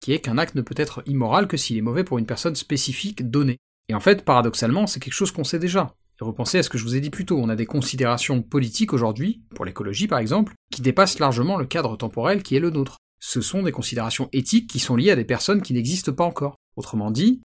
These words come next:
imaginons par exemple une totale inaction climatique qui occasionnerait des conséquences à long terme dramatiques, et ben, en considérant ce scénario, d'après Parfit,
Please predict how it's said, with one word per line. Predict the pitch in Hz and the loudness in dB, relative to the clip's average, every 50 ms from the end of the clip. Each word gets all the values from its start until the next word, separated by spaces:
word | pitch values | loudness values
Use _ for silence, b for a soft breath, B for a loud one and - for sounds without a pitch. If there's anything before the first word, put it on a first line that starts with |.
| _ _ - | _ _ -2
imaginons | 170 170 196 185 170 196 202 202 185 | 2 4 4 6 6 4 4 2 2
par | - 151 131 | 2 2 2
exemple | 131 123 143 147 131 - | 4 2 0 -2 -4 -4
une | 113 107 | -6 -6
totale | - - 170 165 - 151 156 139 | -4 -4 -4 0 2 2 4 4
inaction | 127 120 110 - - 123 | 2 0 -2 -4 -6 -8
climatique | - - 110 113 110 - - 139 131 - - _ | -6 -4 -4 -4 -4 -4 -6 -8 -10 -10 -14 _
qui | - - 120 | -16 -12 -10
occasionnerait | - - 127 110 120 120 117 127 135 | -6 -4 -2 0 0 2 2 2 2
des | 123 113 | 2 0
conséquences | - - 135 - - 139 135 143 135 127 - | 0 -2 -2 0 0 0 0 -2 -4 -4 -4
à | 110 | -4
long | 110 117 | -4 -2
terme | 117 - 120 107 104 | -2 -2 -2 -4 -4
dramatiques, | 104 107 101 104 104 101 - 220 240 - - - _ _ _ _ _ _ - | -4 -4 -4 -4 -4 -2 0 -2 -2 -2 -4 -18 _ _ _ _ _ _ -6
et | 104 | -4
ben, | 107 - - | -4 -4 -2
en | - 160 | -2 -4
considérant | 143 - 175 139 - 156 156 147 156 - | 0 0 0 0 0 0 2 2 2 0
ce | - 131 | -2 -4
scénario, | - 131 120 107 113 117 135 214 262 - - | -2 -2 0 0 2 2 4 4 2 0 -2
d'après | 135 110 131 127 - - 147 135 | -6 0 0 0 0 0 -2 -2
Parfit, | - 110 - - 208 220 | -2 -4 -4 -2 -2 -2